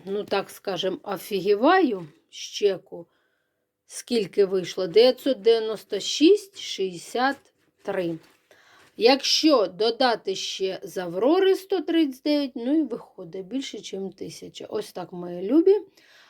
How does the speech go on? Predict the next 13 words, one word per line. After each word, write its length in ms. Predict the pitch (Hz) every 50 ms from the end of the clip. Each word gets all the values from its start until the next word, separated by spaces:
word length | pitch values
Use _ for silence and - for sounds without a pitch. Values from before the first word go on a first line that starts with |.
| _ _ _ -
Але 300 | - 220 233 240 240 233
ми 200 | 233 240 240 220
тримаємося, 920 | 220 - 196 196 190 190 196 226 277 330 349 339 349 359 330 - - 370
переживемо, 1080 | - - - 226 226 226 214 196 196 214 208 202 226 277 330 359 349 349 349 339 311 294
перетерпимо 1040 | - - 214 208 208 202 - - - 320 359 370 - - 339 339 311 311 320 320
все. 460 | 302 302 - - - 320 311 311 302 294 - _ _ _ _ _ _ _ _ _
Головне, 720 | - - 196 240 233 226 226 226 226 247 294 349 392 381 - _ _ -
щоб 460 | - - - - 220 202 170 _ _
потім 640 | - 226 240 269 294 294 - 339 349 349 370 359 339 _ _ _ _ _ _ _ _ _ _ _
держава 720 | 196 180 202 202 190 180 180 196 220 240 269 285 294 285
піклувалася 960 | 285 - 202 190 _ - 190 170 165 190 202 226 240 240 233 - - 240 226
про 520 | 196 _ 190 185 185 196 247 277 277 277 _
свій 580 | - - - - 165 175 190 208 226 226 233